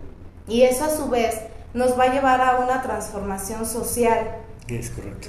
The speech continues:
Speaker 1: Que es nuestro entorno en donde habitamos. Entonces, si yo estoy en un entorno protegido, seguro, armónico, amoroso,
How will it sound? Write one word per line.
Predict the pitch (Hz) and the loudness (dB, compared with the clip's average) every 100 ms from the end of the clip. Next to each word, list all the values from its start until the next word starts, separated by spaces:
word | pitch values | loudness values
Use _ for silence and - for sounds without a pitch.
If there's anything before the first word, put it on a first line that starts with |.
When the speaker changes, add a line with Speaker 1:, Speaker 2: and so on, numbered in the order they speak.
| - | -4
Speaker 1:
Que | 240 226 226 | 2 4 4
es | 233 | 4
nuestro | 254 254 - 226 | 2 0 0 0
entorno | 226 269 269 269 240 | 0 4 6 6 2
en | 196 | 0
donde | 196 190 190 | -4 -4 -2
habitamos. | 185 180 202 190 180 175 | -2 -2 0 0 0 -4
Entonces, | 196 214 220 262 254 | -6 -8 -6 -6 -4
si | 214 | 0
yo | 247 | 2
estoy | 262 277 269 | 2 2 4
en | 262 | 4
un | 262 269 | 6 4
entorno | 262 254 247 262 254 | 4 0 2 0 -2
protegido, | 208 196 196 - 262 262 233 | -4 -4 -6 -4 -2 0 -2
seguro, | - 202 214 254 240 | -2 -4 0 0 2
armónico, | 214 214 233 262 262 - 208 | 2 2 0 2 0 0 -2
amoroso, | 202 208 226 294 311 277 254 - | 0 0 4 4 4 2 -2 -2